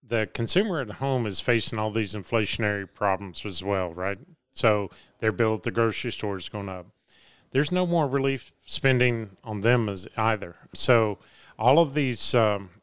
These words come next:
uh, funds that are beginning to dry up across states and certainly at the national level with the unemployment ending and things of that nature. So I think that, uh, people are gonna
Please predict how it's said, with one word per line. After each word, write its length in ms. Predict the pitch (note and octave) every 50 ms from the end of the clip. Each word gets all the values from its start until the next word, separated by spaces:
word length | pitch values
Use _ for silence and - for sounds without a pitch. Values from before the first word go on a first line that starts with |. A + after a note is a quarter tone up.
| _ _ _ -
uh, 140 | G#2+ G2+
funds 520 | F2+ - - C3 B2+ C3 C3 A#2+ G2+ - -
that 80 | A#2+ G#2+
are 60 | G#2
beginning 460 | F#2+ F#2+ A2+ G2 A#2+ A#2+ B2+ B2 A#2 G#2
to 100 | G2 F#2+
dry 320 | E2+ A2 G#2 G2+ G#2 G#2
up 240 | G#2+ A2 A2 - -
across 320 | G2+ - - A2 G#2+ -
states 560 | - - - - A#2 A2 A2+ A2+ G#2+ - - -
and 120 | G2 F2+
certainly 360 | - - A#2 A2+ A2 A2 G#2
at 100 | G2 F#2
the 80 | - G#2
national 500 | G2+ G2 G2+ G#2 A2 - - A#2 G#2 G2
level 420 | G2 G2+ G2+ G2 G#2 G2+ G2+ - _ - - - - _ _ _
with 140 | - A2 G2 -
the 80 | A2
unemployment 680 | G2+ G2+ G2+ G2 F#2+ G2+ A2 G#2 G2 G2 G2+ G2+ G2 G2
ending 320 | G2+ G2+ G2 G2 G2+ G2 G2+
and 140 | G2 F2+
things 260 | - A2 G#2 G2 - G#2
of 80 | G2
that 160 | F#2 A2 A2
nature. 320 | G#2+ A2+ G2+ F#2 - - G#2
So 380 | - - - A#2+ A2 G#2+ G2 - - - - - - - - - - _ -
I 80 | - A#2
think 340 | - - D3 D#3 D3+ -
that, 280 | - D3 C3 A#2 G#2 - _ _ _ _ _ _ _ -
uh, 140 | A#2+ A2 G2+
people 360 | F#2+ - C#3+ D#3 - A3 F3+
are 40 | D#3
gonna 260 | D#3+ D#3 C#3 A#2+